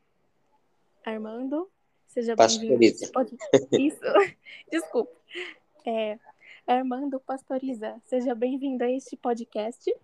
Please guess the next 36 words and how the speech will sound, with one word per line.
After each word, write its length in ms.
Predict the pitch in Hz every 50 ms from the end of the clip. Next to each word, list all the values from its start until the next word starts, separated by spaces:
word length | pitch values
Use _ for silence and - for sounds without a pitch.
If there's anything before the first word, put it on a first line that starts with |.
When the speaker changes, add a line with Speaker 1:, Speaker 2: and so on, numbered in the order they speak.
| _ _ _
Speaker 1:
mais 380 | - 226 254 330 415 415 - -
uma 240 | 311 311 320 294
vez, 400 | 262 240 233 226 - - - - _ _ _
né? 180 | - 220 226 240 -
Pra 120 | - -
quem 180 | 220 - - 220
acompanha 420 | 226 - - 226 226 - 233 220
aqui 160 | 220 - - 233
os 100 | - -
podcasts, 680 | - 233 214 214 208 - 240 233 233 247 - - - _ _ _ _ _ - - - - - -
sabe 480 | - - - - 233 226 233 220 233
que 500 | 233 - - 220 214 214 208 208 214 226 - _ _ _ _ _
temos 260 | - 220 220 220 214
os 120 | 208 214 -
programas 580 | - 233 208 202 214 220 220 220 214 220 - - _ _ _ _ -
do 80 | 202
Inclusão 400 | 208 214 - - 214 208 208 202
em 60 | 208
Pauta, 480 | 214 - 269 277 277 285 285 - 285 285 - _ _ _ _ _ _ _ _ - _
e 160 | - 262 262
também 360 | 262 - 277 254 233 233 233 233
uma 100 | 233 233
entrevista 540 | 240 - - 240 214 208 208 - - -
com 160 | 247 _ 330 320
ele. 260 | 285 285 330 330 311
Ele 140 | 320 320 _
está 220 | - - - 415
aqui 180 | 392 - - 330
com 100 | - -
a 60 | 359
gente 260 | 311 285 294 320 -
novamente 680 | - 294 294 285 294 277 262 262 269 285 - - - - _
pra 140 | - 254 254
falar 320 | - 285 262 240 233 247
sobre 340 | 254 - - 254 240 240 254
esse 160 | 262 - -